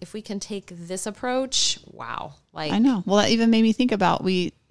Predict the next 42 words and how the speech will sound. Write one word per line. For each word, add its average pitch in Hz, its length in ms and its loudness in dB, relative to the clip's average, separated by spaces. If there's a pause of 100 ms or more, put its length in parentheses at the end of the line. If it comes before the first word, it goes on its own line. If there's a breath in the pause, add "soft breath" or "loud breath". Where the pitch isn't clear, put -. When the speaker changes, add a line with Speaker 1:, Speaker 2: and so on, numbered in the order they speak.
Speaker 2:
you 175 140 0
know, 160 240 0
talk - 220 -6
so 240 120 -4
much 240 200 0
about 165 260 -2
how 156 180 -4
the 156 120 -6
old 180 220 -6
people 220 320 -2
are 151 100 -2
so 190 480 -2
angry 185 360 0
and 160 120 0
crotchety, - 680 -2
right? 160 300 -2 (100)
<laughs> - 220 -8 (200)
When 190 140 2
you 175 140 0
get 175 160 4
old. 202 280 2 (460 loud breath)
Well, 427 100 10
of 440 100 6
course 494 280 10
they 453 240 10
are. 233 320 8 (460 soft breath)
Like, 262 120 -6
what 392 80 4
if 392 80 2
we 403 120 6
just 370 120 2
had 370 140 2
a 359 60 2
little 339 160 2
compassion 339 600 0
for, 214 380 -4 (220)
you 214 140 -2
know, 220 280 2 (580)
they're 233 220 0
probably 370 460 6
worn 359 420 6 (120)
out. 294 640 4